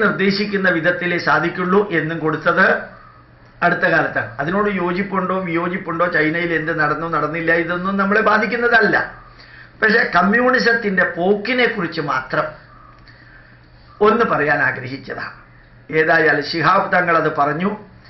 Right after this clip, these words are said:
അതിൽ സന്തോഷമോ ദുഃഖമോ ഒന്നുമില്ല. ഓരോ പാർട്ടിയുടെ നേതാവും മതത്തിൻ്റെ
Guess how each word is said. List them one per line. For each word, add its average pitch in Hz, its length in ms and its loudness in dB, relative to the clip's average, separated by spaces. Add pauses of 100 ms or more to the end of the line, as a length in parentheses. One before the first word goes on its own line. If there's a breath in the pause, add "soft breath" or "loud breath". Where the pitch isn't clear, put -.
(280 loud breath)
അതിൽ 247 140 4 (120)
സന്തോഷമോ 240 440 6
ദുഃഖമോ 220 260 4
ഒന്നുമില്ല. 190 280 0 (100)
ഓരോ 170 200 2
പാർട്ടിയുടെ 165 480 0
നേതാവും 151 380 0
മതത്തിൻ്റെ 156 360 0